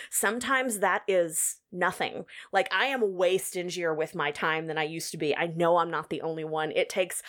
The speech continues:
a lot more to get me out of the house and to commit to something, especially a multi-hour event,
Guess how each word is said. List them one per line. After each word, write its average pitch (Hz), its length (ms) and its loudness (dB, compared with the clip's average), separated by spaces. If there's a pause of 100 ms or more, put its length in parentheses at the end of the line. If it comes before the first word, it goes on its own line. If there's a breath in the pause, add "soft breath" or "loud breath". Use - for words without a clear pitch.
(180 loud breath)
a 196 100 6
lot 180 540 4
more 180 500 0 (200 loud breath)
to 233 140 2
get 185 320 0
me 190 300 -4
out 196 240 4
of 165 120 -4
the 160 80 -4
house 165 420 -2
and 180 120 -2
to 185 100 -6
commit 151 460 -4
to 196 80 -4
something, 226 440 2
especially 190 460 0
a 165 100 4
multi-hour 165 960 0
event, 160 500 2